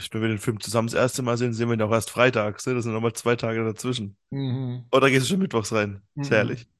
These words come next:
Speaker 2: Nein, ich bin, bin ganz tapfer tatsächlich. Also, wir werden den Film ja, zwar nicht jetzt in dieser Runde dann gemeinsam sehen, ähm, aber, äh, wir werden uns dann wieder treffen und es wird der Freitag sein und wir werden den dann am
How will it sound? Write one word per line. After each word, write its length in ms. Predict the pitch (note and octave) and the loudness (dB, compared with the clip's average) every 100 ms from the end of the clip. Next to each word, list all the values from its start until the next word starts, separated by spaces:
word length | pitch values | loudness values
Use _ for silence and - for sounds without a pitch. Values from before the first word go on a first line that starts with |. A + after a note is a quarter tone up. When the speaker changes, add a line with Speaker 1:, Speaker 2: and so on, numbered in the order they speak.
| _ - | _ -8
Speaker 2:
Nein, 160 | C3+ | -4
ich 120 | D3+ - | -4 -2
bin, 340 | D3+ D3 C#3 | -4 -4 -8
bin 400 | C#3+ C#3+ C#3+ C3+ | -10 -8 -8 -12
ganz 280 | - C#3+ - | -10 -10 -2
tapfer 320 | D3+ D3+ D#3 | -2 -2 -4
tatsächlich. 600 | C#3+ - D3+ D3+ C#3+ C#3+ | -4 -4 -2 -2 -6 -8
Also, 260 | A#2+ B2 A#2+ - - - - - | -8 -8 -10 -18 -20 -20 -20 -10
wir 120 | C3 | -6
werden 180 | C#3+ D3+ | -4 -4
den 120 | C3+ | -4
Film 320 | - E3 F#3 | 4 6 6
ja, 460 | C#3 C#3+ F#3 F#3 _ _ _ _ A2+ | 6 4 2 -2 _ _ _ _ -16
zwar 180 | - C3 | -8 -4
nicht 180 | C#3+ | -2
jetzt 160 | C#3+ A#2 | -2 -4
in 80 | C3 | -4
dieser 260 | D3 F#3 F3+ | 0 2 4
Runde 340 | D#3+ F3+ F3+ | 4 4 4
dann 140 | F3 E3+ | 0 -4
gemeinsam 520 | E3 E3 F3+ F3+ F3 | -4 -2 0 0 2
sehen, 360 | E3+ G3+ A3+ - - - - - | 2 2 0 -2 -14 -16 -16 -6
ähm, 340 | C3 C3 C3 | -4 -2 -6
aber, 260 | - C3 B2+ | -4 -2 0
äh, 380 | C3 - C3+ C3 | -4 -6 -6 -8
wir 460 | B2+ G#2+ C3 C3 B2+ | -10 -12 -10 -8 -6
werden 220 | B2+ B2 | -6 -6
uns 120 | B2 | -6
dann 100 | A#2 | -8
wieder 120 | A#2 A#2+ | -8 -6
treffen 300 | F#3 G3+ D#3+ | -4 -4 -4
und 100 | B2+ | -8
es 120 | A#2 | -8
wird 120 | A#2+ | -10
der 60 | A2+ | -8
Freitag 360 | - B2+ D#3 | -2 0 0
sein 220 | D3 C3+ C#3 | -2 -4 -4
und 120 | B2 | -4
wir 100 | A#2 | -4
werden 260 | B2 B2+ | -4 -6
den 220 | A#2+ B2 A2+ | -4 -4 -2
dann 260 | A#2 C#3 - | -4 -6 -6
am 420 | G#2+ C3 F#3 F#3 | -2 2 4 2